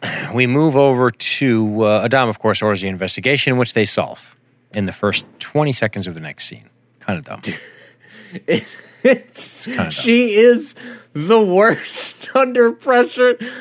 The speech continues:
Speaker 2: the worst person to be interrogated.
Speaker 1: Yeah.
Speaker 2: Oh my God. Boy, if the mafia were here, they would be like, "You sh-, guys should have offed her right away. Good Lord." <laughs> She fucking turn on everybody. Plea deal with <laughs> the fucking cops walk up.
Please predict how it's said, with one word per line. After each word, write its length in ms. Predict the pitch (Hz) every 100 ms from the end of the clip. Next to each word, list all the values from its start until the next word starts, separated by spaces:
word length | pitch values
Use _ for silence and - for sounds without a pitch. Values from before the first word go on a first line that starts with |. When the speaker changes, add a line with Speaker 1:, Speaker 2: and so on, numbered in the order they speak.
| 214
Speaker 2:
the 200 | 202 233
worst 880 | 226 226 220 226 226 220 214 165 -
person 400 | 190 175 - 160
to 100 | 147
be 160 | 139
interrogated. 720 | 139 120 123 104 90 92 85 - _ _ _ -
Speaker 1:
Yeah. 60 |
Speaker 2:
Oh 160 | 156 147
my 180 | 107 82
God. 440 | - 117 95 78 - _ -
Boy, 180 | 143 110
if 100 | -
the 80 |
mafia 400 | 139 139 - 127
were 80 | 107
here, 160 | 107 104
they 80 | 101
would 100 | 104
be 60 |
like, 160 | 101 92
"You 180 | 117 147
sh-, 120 | 110
guys 260 | 123 110
should 120 | - 117
have 100 | 101
offed 240 | 110 -
her 120 | 123
right 320 | 92 107 104
away. 260 | 95 82 80
Good 260 | - 113 90
Lord." 500 | 87 98 104 85 73 _ _
<laughs> 120 | 262 - _ _ - 285 - 254 - - 208
She 120 | - 190
fucking 320 | 156 135 120
turn 240 | 151 143
on 100 | 135
everybody. 460 | 135 147 127 101 95
Plea 340 | - 180 190
deal 260 | 180 180 190
with 120 | 170
<laughs> 0 |
the 1080 | 147 147 254 277 185 - 240 - 285 247 214
fucking 320 | - 220 214 185
cops 280 | 190 196
walk 140 | 220 170
up. 140 | 185